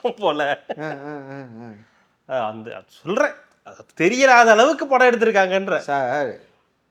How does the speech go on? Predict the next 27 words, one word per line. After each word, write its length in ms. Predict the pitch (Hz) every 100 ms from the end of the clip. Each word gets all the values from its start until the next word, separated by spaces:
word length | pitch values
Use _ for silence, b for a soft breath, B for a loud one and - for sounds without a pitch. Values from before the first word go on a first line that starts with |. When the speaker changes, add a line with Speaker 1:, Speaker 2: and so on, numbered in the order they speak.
| _
Speaker 2:
சிலது 260 | 104 139
பேச 340 | 160 165 180 170
வேணாம். 180 | 147
நம்ம 260 | 120 131 131
பிள்ளைங்க 360 | 151 170 156 147
ஒரு 140 | 143 113
ட்ரெய்லர்ல 540 | 139 170 147 143 143 -
சின்னதா 380 | 165 170 170 160 b b b -
ஒரு 240 | 135 135 160
கிளாக் 300 | 185 220 208
இருக்கும், 260 | 156 127
அந்த 200 | - 131 143
கிளாக்ல 400 | 175 208 - 202
ஏதாவது 300 | 156 185 196
ஒரு 140 | 156
டாட் 280 | 143 190 190
இருக்கும், 300 | 165 143 - -
அதை 240 | 131 156
டீகோட் 420 | 160 180 185 151
பண்ணுவானுங்க. 460 | 135 120 110 98 87 _ _ _ _ _ _ _ _
அவ்வளோ 360 | - 139 165 175
அட்வான்ஸ்டா 640 | 143 - 185 208 220 - 226
இருக்கக்கூடிய 340 | 190 165 160 151
பசங்களுக்கு, 880 | 151 135 262 285 370 175 160 170 214 214 _ b b
இந்த 220 | 160 160
இளைய 320 | 160 214 220 214
சமுதாயத்திற்கு 880 | 165 185 180 160 151 120 143 170